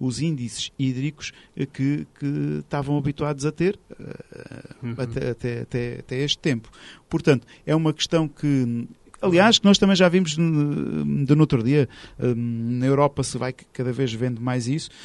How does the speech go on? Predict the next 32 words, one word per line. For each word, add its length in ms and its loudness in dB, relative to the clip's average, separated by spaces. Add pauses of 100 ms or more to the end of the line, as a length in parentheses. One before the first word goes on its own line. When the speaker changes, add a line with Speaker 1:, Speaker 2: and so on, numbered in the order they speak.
(240)
Speaker 1:
e, 80 -2
portanto, 340 -2
é 40 -2
uma 160 -6
questão 260 -8
que 80 -18
tem 140 -8
a 40 -8
ver 180 -10 (180)
naturalmente 560 -10
com 120 -16
as 200 -16
condições, 640 -12 (400)
eh, 180 -18
co-, 100 -16
com 160 -10
as 120 -8
alterações 480 -10
climáticas 840 -12 (160)
e, 240 -8
e 120 -8
que 180 -20
temos 240 -6
que 80 -16
dar 160 -6
uma 160 -10
resposta 480 -12 (640)
rápida, 600 -4 (360)
eh, 180 -14
ao 140 -2
nível 360 -2
de, 840 -4